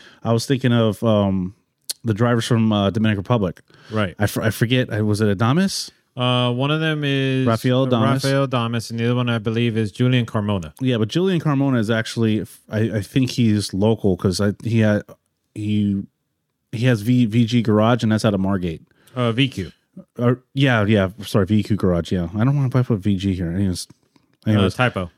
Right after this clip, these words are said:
Speaker 1: Yeah, typo. But, um, Rafael Adames, that was one of the things I was talking. So there's, uh, well, Jesus was his owner, Victor was his crew chief, and then, um,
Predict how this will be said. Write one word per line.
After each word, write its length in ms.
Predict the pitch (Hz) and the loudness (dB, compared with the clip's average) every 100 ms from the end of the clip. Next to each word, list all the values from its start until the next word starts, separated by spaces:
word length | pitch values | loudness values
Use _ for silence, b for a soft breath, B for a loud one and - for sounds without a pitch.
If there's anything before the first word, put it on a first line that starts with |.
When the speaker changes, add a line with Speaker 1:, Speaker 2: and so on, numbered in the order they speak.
| _ | _
Speaker 1:
Yeah, 260 | 131 123 107 | 0 2 2
typo. 400 | 113 107 98 90 | 2 0 0 0
But, 320 | 135 127 123 | 0 0 0
um, 320 | 120 110 104 | 0 2 2
Rafael 340 | 120 131 135 123 | 0 0 0 2
Adames, 540 | 147 139 120 110 - - | 0 2 0 -2 -8 -6
that 160 | 120 123 | -2 0
was 180 | 120 113 | 2 2
one 120 | 120 | 0
of 60 | 110 | 0
the 80 | |
things 180 | 139 127 | 0 2
I 60 | 113 | 2
was 160 | 107 | 0
talking. 360 | - 113 107 98 | 0 -2 -2 -4
So 180 | - 107 | 0 2
there's, 360 | 101 98 95 | 2 2 0
uh, 160 | 104 95 | -2 -2
well, 180 | 101 92 | -4 -2
Jesus 480 | 113 113 - 131 - | -2 0 0 -2 0
was 120 | 113 | 0
his 120 | 104 | 2
owner, 240 | 113 113 104 | 2 2 2
Victor 320 | 107 - 107 | -2 0 0
was 100 | 101 | 0
his 80 | 90 | -2
crew 180 | 117 107 | -4 -2
chief, 340 | - 107 - | 0 0 0
and 160 | 101 98 | 0 0
then, 160 | 98 | 0
um, 320 | 95 90 87 | 0 -2 -4